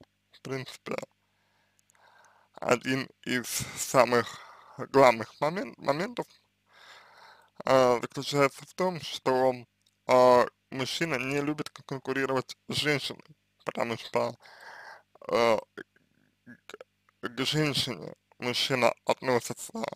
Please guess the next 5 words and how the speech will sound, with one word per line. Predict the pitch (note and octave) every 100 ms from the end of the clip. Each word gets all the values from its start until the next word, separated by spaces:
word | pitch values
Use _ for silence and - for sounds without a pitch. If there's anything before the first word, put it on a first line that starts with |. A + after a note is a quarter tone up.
| _ - - _ _ _
как, | - A#2 - - _ -
э, | A2 G#2+ A2+ A#2 _ _ _ _ -
ну, | D#3+ B2
грубо | B2 A#2
говоря, | - B1 -